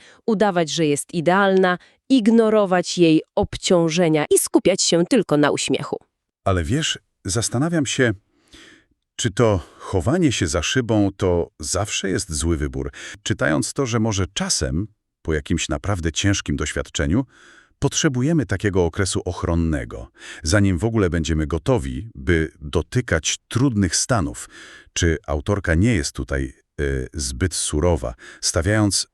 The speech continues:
Speaker 2: nas od razu przed takim ostrym wyborem?
Speaker 1: To jest świetne pytanie,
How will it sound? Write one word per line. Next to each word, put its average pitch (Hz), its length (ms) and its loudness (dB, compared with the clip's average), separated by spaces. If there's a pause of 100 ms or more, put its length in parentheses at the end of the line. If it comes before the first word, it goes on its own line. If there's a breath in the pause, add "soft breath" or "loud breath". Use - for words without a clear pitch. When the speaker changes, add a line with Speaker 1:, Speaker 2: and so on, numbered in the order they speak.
Speaker 2:
nas 87 340 0 (120)
od 78 180 -4
razu 104 340 0
przed - 280 -4
takim 76 380 -4 (100)
ostrym - 400 -6
wyborem? 60 480 -10 (220)
Speaker 1:
To 190 100 -6
jest 180 200 -2
świetne 320 440 2
pytanie, 143 680 0